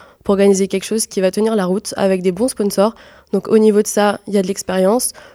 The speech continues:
Pour ma part, j'ai beaucoup d'expérience en associatif, donc je sais également créer des événements, gérer des événements. Et à côté, je travaille pour deux, euh, pour deux entreprises dans la communication. Au niveau de Philippe, qui a la logistique, il a aussi l'habitude de, d'être sur des événements où il s'occupe de la logistique.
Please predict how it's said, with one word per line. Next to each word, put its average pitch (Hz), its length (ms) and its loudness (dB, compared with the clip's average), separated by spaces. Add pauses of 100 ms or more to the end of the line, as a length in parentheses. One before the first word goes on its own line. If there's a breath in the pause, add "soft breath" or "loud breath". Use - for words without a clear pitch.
(120 loud breath)
Pour - 120 -4
ma 196 160 2
part, 214 240 0
j'ai 208 80 -2
beaucoup 180 280 -8
d'expérience 196 400 -2
en 202 80 0
associatif, 190 640 -6
donc 185 200 -4
je 180 80 -4
sais 180 160 -8
également 208 480 2
créer 208 180 -4
des 196 160 2
événements, 190 540 0
gérer 196 240 -4
des 190 180 0
événements. 190 400 0 (580 loud breath)
Et 196 120 0
à 190 80 0
côté, 202 280 -2
je 208 80 -4
travaille 196 380 0
pour 190 240 -12
deux, 180 120 -4
euh, 190 360 4
pour 196 160 -6
deux 202 160 0
entreprises 214 480 -2
dans 190 140 0
la 185 100 -2
communication. 196 680 -2 (640 loud breath)
Au 214 80 4
niveau 226 360 6
de 214 300 2
Philippe, 247 560 -6
qui - 80 -6
a 208 60 0
la 208 80 2
logistique, 208 560 -4
il 202 80 -2
a 196 100 2
aussi 220 220 -6
l'habitude 202 360 -4
de, 190 380 0
d'être 202 160 -4
sur - 180 -8
des 185 220 -4
événements 190 540 2
où 226 100 -4
il 214 100 -2
s'occupe 190 320 -10
de 220 100 -2
la 220 100 0
logistique. 190 640 -8